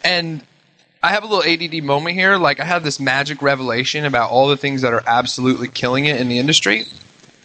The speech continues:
And they all either have to do with sex or making money.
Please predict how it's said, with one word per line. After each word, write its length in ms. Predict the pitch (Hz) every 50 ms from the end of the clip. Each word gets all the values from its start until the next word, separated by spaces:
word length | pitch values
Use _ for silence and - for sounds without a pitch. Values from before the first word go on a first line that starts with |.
| _ - -
And 160 | - 156 165 170
they 60 | 175
all 260 | 143 156 180 196 202
either 220 | 190 202 180 185
have 200 | 165 151 147 143
to 80 | - 156
do 160 | 143 139 143
with 140 | 131 131 123
sex 600 | - - - 139 120 135 160 - - - - - - - - - - - - - -
or 140 | - 135 139
making 320 | 139 143 139 - 143 139
money. 300 | 131 131 123 113 - 131